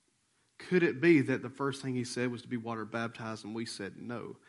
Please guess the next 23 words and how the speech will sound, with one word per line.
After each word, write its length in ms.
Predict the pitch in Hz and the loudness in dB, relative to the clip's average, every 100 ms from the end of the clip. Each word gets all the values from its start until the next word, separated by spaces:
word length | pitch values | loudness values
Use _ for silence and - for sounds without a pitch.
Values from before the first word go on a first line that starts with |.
| - - _ | -20 -20 _
It's 80 | 113 | -12
because 280 | 120 123 113 | -6 -6 -8
pride 500 | - 131 127 107 110 | -6 0 2 0 -4
says, 500 | - 101 101 - - _ _ _ _ _ _ _ _ _ - | -10 -10 -12 -12 -14 _ _ _ _ _ _ _ _ _ -8
"I 100 | 113 | -8
don't 160 | 104 | -8
want 120 | 98 | -10
to 60 | 104 | -12
look 140 | 110 | -14
foolish." 580 | - 120 117 - - - _ _ _ _ _ _ _ _ _ _ _ _ _ _ _ _ _ _ | -12 -12 -12 -14 -18 -20 _ _ _ _ _ _ _ _ _ _ _ _ _ _ _ _ _ _
And 160 | 127 120 | -4 2
therefore, 340 | 170 190 139 | 2 2 0
because 280 | 131 131 123 | -2 -4 -4
we 80 | 127 | -4
said 240 | - 123 | -2 -2
no 120 | 123 | -2
to 60 | 123 | -6
water 260 | 113 113 101 | -6 -6 -6
baptism, 720 | 131 143 135 107 101 95 104 _ _ _ _ _ _ - | -6 -6 -8 -14 -14 -16 -18 _ _ _ _ _ _ -6
we 100 | 139 | -4
can't 300 | 131 123 - | -4 -6 -6
say 240 | - 104 | -8 -8
no 520 | 107 123 170 - - | -8 -8 -8 -10 -14